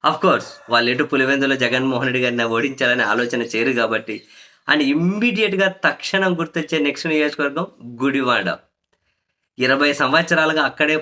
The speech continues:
పాతుకుపోయినటువంటి ఒక వ్యక్తి ప్రస్తుతం వైసీపీలో ఉన్నటువంటి తనని ఓడించడం కోసం, రెండు వేల నాలుగు తొమ్మిదిలో తెలుగుదేశం పార్టీ నుంచి గెలిచారు కాబట్టి no, పర్లేదు. తర్వాత వైసీపీలోకి వచ్చిన తర్వాత కూడా టూ టర్మ్స్, పద్నాలుగు పంతొమ్మిది వైసీపీ నుంచి గెలిచారు.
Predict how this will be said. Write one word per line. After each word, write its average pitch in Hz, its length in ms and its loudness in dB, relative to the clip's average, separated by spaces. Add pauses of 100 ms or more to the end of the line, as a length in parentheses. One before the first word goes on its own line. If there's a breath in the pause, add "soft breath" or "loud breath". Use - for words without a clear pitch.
పాతుకుపోయినటువంటి 135 800 0
ఒక 123 160 0
వ్యక్తి 120 340 -2
ప్రస్తుతం 139 500 -2
వైసీపీలో 131 460 0
ఉన్నటువంటి 120 400 -4 (140)
తనని 123 260 2
ఓడించడం 120 600 0
కోసం, 92 220 -6 (800 soft breath)
రెండు 123 180 0
వేల 139 160 2 (160)
నాలుగు 139 340 2 (160)
తొమ్మిదిలో 151 420 2
తెలుగుదేశం 147 640 0
పార్టీ 143 180 0
నుంచి 143 220 -2
గెలిచారు 139 320 -2
కాబట్టి 135 260 2 (100)
no, 139 100 4 (260)
పర్లేదు. 139 380 2 (580)
తర్వాత 127 320 4
వైసీపీలోకి 156 640 0
వచ్చిన 156 180 -4
తర్వాత 151 280 2
కూడా 165 220 0 (160)
టూ 180 140 2
టర్మ్స్, 180 340 0
పద్నాలుగు 156 460 0
పంతొమ్మిది 143 520 -2
వైసీపీ 135 320 0
నుంచి 131 160 0
గెలిచారు. 117 260 -2